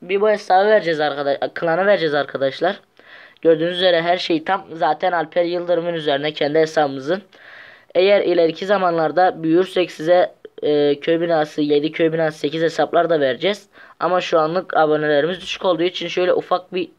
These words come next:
ufak çaplı bir yapalım dedik. Şöyle bir klanımız budur arkadaşlar. İkinci klanımız Babürler. Şu an olduğumuz klan. Bunu biraz kastık. Ee, evet, şimdi iki seviye klanı birçok kişi hemen kasar diyecek.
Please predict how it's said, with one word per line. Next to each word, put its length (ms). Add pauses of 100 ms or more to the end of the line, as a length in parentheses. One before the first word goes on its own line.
ufak 300
çaplı 340
bir 160 (360)
yapalım 380
dedik. 340 (1700)
Şöyle 360
bir 260
klanımız 560
budur 220
arkadaşlar. 680
İkinci 340
klanımız 520
Babürler. 440
Şu 220
an 80
olduğumuz 440
klan. 320 (220)
Bunu 320
biraz 300
kastık. 420 (240)
Ee, 60
evet, 480
şimdi 220
iki 180
seviye 320
klanı 460 (100)
birçok 440
kişi 220
hemen 240
kasar 440
diyecek. 400